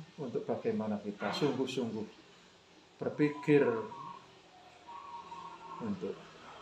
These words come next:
memilih para pemimpin-pemimpin yang baik, yang akan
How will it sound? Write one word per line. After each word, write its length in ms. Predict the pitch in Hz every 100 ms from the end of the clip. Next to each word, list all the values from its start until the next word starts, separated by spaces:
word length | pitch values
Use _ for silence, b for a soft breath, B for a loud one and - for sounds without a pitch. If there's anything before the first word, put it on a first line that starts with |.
| - -
memilih 480 | 117 135 147 151 - - - -
para 440 | - 117 107 104 - - - - -
pemimpin-pemimpin 800 | 127 143 139 - 135 123 120 127 120
yang 180 | 113 104 117
baik, 420 | 104 117 151 156 - - - - - - - - - - - - - - - - - - - 123
yang 240 | 117 113
akan 140 | 117